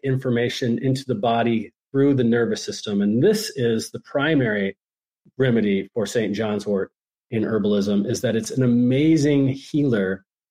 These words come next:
between the relationship between nerves and circulation. So when we have Leo, we're not only working with the heart aspect and opening up and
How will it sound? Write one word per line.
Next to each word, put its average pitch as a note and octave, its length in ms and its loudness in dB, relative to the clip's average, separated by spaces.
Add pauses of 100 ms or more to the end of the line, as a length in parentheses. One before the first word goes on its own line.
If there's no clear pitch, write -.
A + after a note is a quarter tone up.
between C#3 680 2
the A#2+ 100 2
relationship A#2+ 500 2
between A2 560 -2
nerves B2+ 720 2
and G#2 160 -2
circulation. G2 760 -2
So G2 180 -8
when G2+ 100 0
we A#2+ 120 0
have A2+ 360 -2 (360)
Leo, B2 340 4
we're A2+ 120 4
not B2 200 2
only A#2+ 400 0 (320)
working B2 320 -2
with A2+ 180 -2 (200)
the G#2+ 100 -6
heart D3 380 -2
aspect A#2 540 -4
and G2 200 -4 (100)
opening C3 360 0
up A#2+ 220 -2
and G2+ 300 0